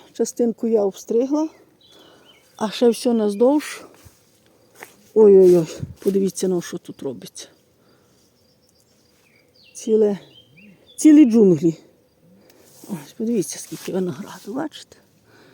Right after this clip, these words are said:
Досить, ого. Ого, його тут і по правді є. О, так що я задоволена, що не все вимерз. Все, ладно, буду працювати. Так,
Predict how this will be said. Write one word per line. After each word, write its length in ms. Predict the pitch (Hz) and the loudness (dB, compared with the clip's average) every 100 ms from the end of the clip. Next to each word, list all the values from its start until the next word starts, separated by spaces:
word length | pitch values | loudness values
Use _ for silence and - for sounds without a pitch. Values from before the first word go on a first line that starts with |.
| _ 143 180 | _ _ -14
Досить, 520 | 180 - - - - | -10 -10 -12 -14 -8
ого. 480 | 247 - - 240 240 _ - | -6 -6 -8 -8 -12 _ -6
Ого, 420 | 359 370 220 311 - | 0 2 0 -4 -6
його 180 | 262 - | -8 -8
тут 220 | - - | -6 -6
і 40 | |
по 120 | - 240 | -2 -2
правді 440 | - 330 277 269 | 0 -2 2 4
є. 120 | 254 - _ _ _ _ _ _ _ _ _ _ _ _ - - | 4 -2 _ _ _ _ _ _ _ _ _ _ _ _ -20 -16
О, 80 | - 196 - | -12 -12 -12
так 220 | - 233 - | -12 -12 -12
що 220 | - 220 - - - - - - | -14 -14 -16 -20 -20 -20 -20 -6
я 360 | 262 262 285 - - | 0 2 2 0 -8
задоволена, 720 | 220 233 233 240 190 170 175 | -4 0 2 6 4 4 0
що 160 | - 202 | -2 -4
не 100 | 190 | -4
все 240 | - 226 - | 0 -2 0
вимерз. 560 | 175 156 160 - - - - | 0 0 -4 -10 -12 -16 -14
Все, 160 | - 220 _ _ - - - - | -8 -8 _ _ -20 -20 -14 -4
ладно, 260 | 196 170 | -4 -2
буду 240 | 180 226 214 | -6 -4 -6
працювати. 640 | - 175 185 156 139 - - _ - 156 _ _ _ _ _ _ - - - - - _ - | -4 -6 -6 -8 -10 -18 -20 _ -20 _ _ _ _ _ _ _ -20 -20 -20 -20 -20 _ -14
Так, 500 | 220 - - - | -14 -14 -18 -18